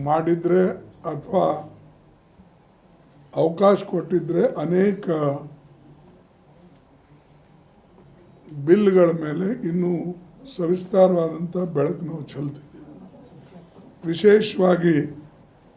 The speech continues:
ಅಟಾಮಿಕ್ ಎನರ್ಜಿ ಮತ್ತು ಮಹಾತ್ಮ ಗಾಂಧಿ ನರೇಗಾ ಯೋಜನೆ,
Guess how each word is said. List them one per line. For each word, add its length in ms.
ಅಟಾಮಿಕ್ 600
ಎನರ್ಜಿ 640
ಮತ್ತು 640
ಮಹಾತ್ಮ 500
ಗಾಂಧಿ 480
ನರೇಗಾ 420
ಯೋಜನೆ, 600